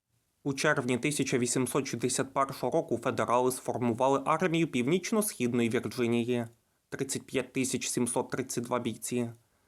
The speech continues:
і департамент Пенсильванії, близько чотирнадцяти тисяч. Першу очолював Макдауелл, а на чолі департаменту стояв генерал Паттерсон.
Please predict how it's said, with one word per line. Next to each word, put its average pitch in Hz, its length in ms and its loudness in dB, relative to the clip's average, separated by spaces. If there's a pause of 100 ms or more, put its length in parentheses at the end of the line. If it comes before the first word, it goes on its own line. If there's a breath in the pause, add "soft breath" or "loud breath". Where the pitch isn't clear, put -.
(180)
і 123 100 -4
департамент 202 800 2
Пенсильванії, 117 920 0 (360 soft breath)
близько 123 360 0
чотирнадцяти 120 680 -2
тисяч. 117 420 -6 (960)
Першу 190 380 0
очолював 220 680 4
Макдауелл, 117 800 4
а 135 80 0
на 135 120 2
чолі 135 260 0
департаменту 127 800 0
стояв 120 340 0
генерал 127 520 0
Паттерсон. 117 640 -2